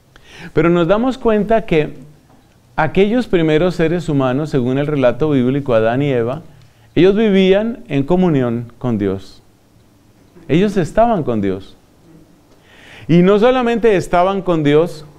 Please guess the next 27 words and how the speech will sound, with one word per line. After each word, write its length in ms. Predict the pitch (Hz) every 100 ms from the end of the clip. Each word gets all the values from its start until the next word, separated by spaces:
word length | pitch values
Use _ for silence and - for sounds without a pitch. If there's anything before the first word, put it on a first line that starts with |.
| - - - - -
sino 340 | - 185 180 175
que 180 | 175
esa 220 | 175 240 -
comunión 480 | 208 170 156 165
con 220 | 175 202 165
Dios 240 | 170 170
estaba 420 | 175 - 160 180
llamada 600 | 165 147 127 127 147 170
a 180 | - 135
crecer. 580 | - 117 113 190 180 101 92 - - - - - - - - - - - - - - - _ _ _ _ _ _ _ _ _ _ - - - -
Hay 120 | 160
que 160 | 214
comparar 540 | 214 208 170 160 160 165
lo 120 | 196
que 140 | 170
dice 280 | 151 160 165
el 80 | 139
libro 280 | 147 160 190
del 160 | 190
Génesis, 720 | 170 190 156 151 147 175 170 - - - _ - - _ _ _ _ -
o 100 | 127
sea, 200 | 160 156
esta 260 | 151 180
promesa 440 | 175 139 139 139 170
de 60 |
la 140 | 175 170
serpiente, 680 | 185 175 175 151 147 175